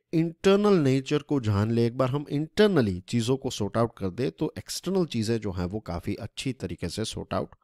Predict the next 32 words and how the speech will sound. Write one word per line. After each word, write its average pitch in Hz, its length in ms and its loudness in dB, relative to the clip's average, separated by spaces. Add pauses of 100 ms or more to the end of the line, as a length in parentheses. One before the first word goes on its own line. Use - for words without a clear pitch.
(460)
हो 104 200 -2
जाती 76 380 -6
हैं। - 80 -10 (1400)
तो - 60 -2 (120)
अगर 208 240 8
हम 85 400 0
हमारे 131 720 2 (260)
पीक 180 240 2 (100)
तक 143 100 0 (120)
पहुंचना 110 400 -2
चाहते 92 320 -2
हैं, 117 160 -2
परफॉर्मेंस 139 540 2
को 131 100 -6
बढ़ाना 92 380 -2
चाहते 85 340 -4
हैं 117 260 -2 (1080)
या 113 80 4
फिर 123 120 2
जीवन 147 340 6
में 101 220 2 (220)
आगे 123 240 4
बढ़ना 101 280 0
चाहते 87 320 -4
हैं, 139 160 -2
तो 151 140 0
ये 135 220 2 (200)
एक 170 220 4
ही 190 140 0
रास्ता 110 380 0
है, 104 200 0
ए, 92 300 -4